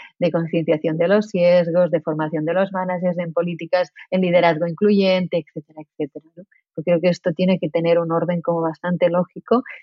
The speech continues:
y que las personas entiendan por qué estamos hablando de, de esto ahora, ¿es que se ha puesto de moda o qué, o qué cosa hay, no? Y creo que tenemos que dar esa percepción de congruencia desde el minuto cero.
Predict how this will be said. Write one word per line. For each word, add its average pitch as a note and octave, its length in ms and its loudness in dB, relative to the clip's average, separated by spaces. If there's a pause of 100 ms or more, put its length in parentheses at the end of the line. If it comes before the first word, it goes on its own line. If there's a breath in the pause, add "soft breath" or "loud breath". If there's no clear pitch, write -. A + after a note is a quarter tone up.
y E3+ 80 -4
que F3+ 80 2
las E3+ 120 0
personas F#3+ 380 0
entiendan F3+ 500 2
por D#3+ 140 2
qué E3 80 -6
estamos F3 300 -2
hablando D#3+ 360 0
de, E3+ 220 2
de F3+ 240 4
esto F3+ 240 -2
ahora, E3+ 320 0
¿es E3+ 80 -6
que G3+ 100 0
se F#3+ 80 0
ha F3+ 40 0
puesto F3 300 0
de E3+ 160 -4
moda B3 280 -4 (320 loud breath)
o F3+ 240 2
qué, F3+ 300 2
o E3 160 4
qué F3+ 100 0
cosa E3+ 360 -2
hay, D#3 180 0
no? A3 200 -2 (300 soft breath)
Y D#3+ 80 -10
creo F3 220 2 (240)
que F3 140 0
tenemos F3 480 0
que F3 120 -2
dar F3+ 180 2
esa E3+ 200 -4
percepción F3 600 -2
de E3+ 100 2
congruencia F3 800 2 (260 loud breath)
desde D#3+ 180 2
el D#3 60 2
minuto D#3+ 360 2 (100)
cero. D3+ 280 -2